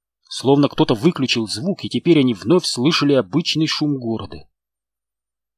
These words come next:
Все трое еще несколько секунд молча стояли на месте.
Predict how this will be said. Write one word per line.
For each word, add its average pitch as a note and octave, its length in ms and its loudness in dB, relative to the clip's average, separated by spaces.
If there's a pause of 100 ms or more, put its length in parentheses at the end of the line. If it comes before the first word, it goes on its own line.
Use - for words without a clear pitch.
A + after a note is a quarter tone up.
(180)
Все A#2+ 180 2
трое C3 380 2
еще B2 200 -2
несколько C3 420 -2
секунд D3 420 -4
молча C3+ 320 -2
стояли C3 400 0
на C3 100 0
месте. A#2 520 -4